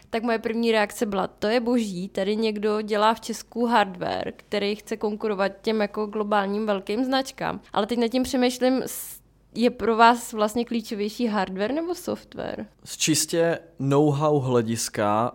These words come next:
Speaker 2: je pro nás naprosto klíčový software, ale z pohledu zákazníka je klíčový hardware, že za to
Speaker 1: Ale ta
Speaker 2: zákazník
Speaker 1: těžší
Speaker 2: platí.
Speaker 1: věc je prostě software.
Speaker 2: Naprosto,
Speaker 1: Jasně.
Speaker 2: naprosto, naprosto.
Speaker 1: Protože tam to sahá do toho roku devadesát pět, kdy Radim začal studovat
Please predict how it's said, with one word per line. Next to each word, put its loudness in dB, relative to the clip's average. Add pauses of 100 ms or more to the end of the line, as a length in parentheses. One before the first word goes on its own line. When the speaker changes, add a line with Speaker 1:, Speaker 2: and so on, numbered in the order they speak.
Speaker 2:
je -2
pro -4
nás 2
naprosto -4
klíčový -2
software, 2 (240)
ale 2
z -12
pohledu 0
zákazníka 2 (500)
je 2
klíčový -2
hardware, -6
že -4
za 0
to -2
Speaker 1:
Ale 0
ta 2
Speaker 2:
zákazník 2
Speaker 1:
těžší 0
Speaker 2:
platí. 2
Speaker 1:
věc 2
je 2
prostě -4
software. -6
Speaker 2:
Naprosto, 4
Speaker 1:
Jasně. -6
Speaker 2:
naprosto, 2
naprosto. 0
Speaker 1:
Protože -2
tam 4
to 0
sahá 4
do 0
toho 2
roku -2
devadesát 0
pět, -2
kdy -4
Radim -4
začal -4
studovat -2